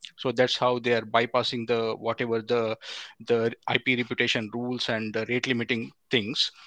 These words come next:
uh, coming to a specific I P address. That's how they are bypassing it. So it's, it's good that, uh, A W S, uh, did not, uh,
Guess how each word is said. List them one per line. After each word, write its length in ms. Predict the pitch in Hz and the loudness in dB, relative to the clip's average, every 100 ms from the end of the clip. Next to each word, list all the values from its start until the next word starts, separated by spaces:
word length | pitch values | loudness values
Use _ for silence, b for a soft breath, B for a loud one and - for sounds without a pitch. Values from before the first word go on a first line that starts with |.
| B B | B B
uh, 220 | - 107 101 - | -4 -4 -2 0
coming 240 | 120 120 | 0 0
to 180 | 117 113 | -2 0
a 40 | |
specific 460 | 110 - 117 131 117 | 0 -2 -4 -2 -2
I 80 | 110 | -2
P 140 | - | 0
address. 260 | 110 123 131 | -2 -2 -2
That's 240 | 127 117 | 0 0
how 160 | 127 113 | 2 2
they 140 | 113 | 2
are 100 | 110 | 0
bypassing 580 | 107 113 110 113 - 104 | 2 0 2 0 0 -4
it. 140 | 101 - | -6 -6
So 380 | - 120 113 - _ | -2 0 -2 -4 _
it's, 240 | - 131 - | -14 -8 -6
it's 200 | 143 - | -4 -2
good 260 | 139 139 | -2 2
that, 300 | 131 135 135 - B B - | 8 8 8 0 B B -6
uh, 260 | 117 113 107 | 0 2 2
A 120 | 131 | 2
W 280 | 131 127 135 | 2 4 6
S, 300 | 139 - - | 6 4 4
uh, 260 | 117 107 87 127 | 4 4 2 -2
did 160 | 123 123 | -4 0
not, 260 | 131 135 - - _ _ | 2 2 -2 -18 _ _
uh, 320 | - 110 107 | -4 0 -2